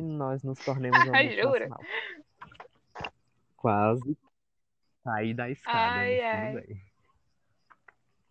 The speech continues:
Speaker 1: Ainda bem que não é, ainda bem que é áudio.
Speaker 2: Ai, ai. Pois é isso, gente. Cheiro pra vocês.
Speaker 1: Então, um beijo pra vocês.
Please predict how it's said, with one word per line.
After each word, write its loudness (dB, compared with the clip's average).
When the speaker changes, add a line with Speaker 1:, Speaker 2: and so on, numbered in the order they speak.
Speaker 1:
Ainda -2
bem -4
que -4
não 4
é, 4
ainda 0
bem 2
que -8
é -4
áudio. -2
Speaker 2:
Ai, -2
ai. -16
Pois -2
é -2
isso, -8
gente. -16
Cheiro 4
pra -14
vocês. -14
Speaker 1:
Então, 8
um 4
beijo 8
pra 8
vocês. 8